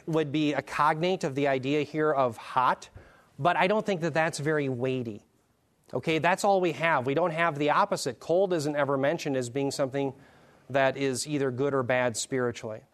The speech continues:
Okay? Now, let me show you the other view. This is the view that I would hold to, and that is hot and cold is a play on the water supply. They were like their own water supply.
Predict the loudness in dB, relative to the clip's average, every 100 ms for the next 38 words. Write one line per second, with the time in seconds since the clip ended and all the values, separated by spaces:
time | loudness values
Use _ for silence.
0 | _ -14 -8 0 0 0 -10 -20 -20 -12
1 | 2 4 4 2 0 0 2 2 2 2
2 | 2 0 0 0 -2 -2 -2 0 0 2
3 | 2 2 0 0 -2 -2 -2 -2 -2 -6
4 | _ _ _ _ -4 0 0 0 0 2
5 | 2 0 -6 -2 0 2 0 -2 -4 -6
6 | -2 0 2 0 0 0 2 2 4 2
7 | 0 -4 -4 -2 -2 -4 -10 _ _ _
8 | _ _ -12 -2 0 2 2 0 0 0
9 | 2 0 0 2 2 2 -2 -6 -4 -2
10 | -2 -2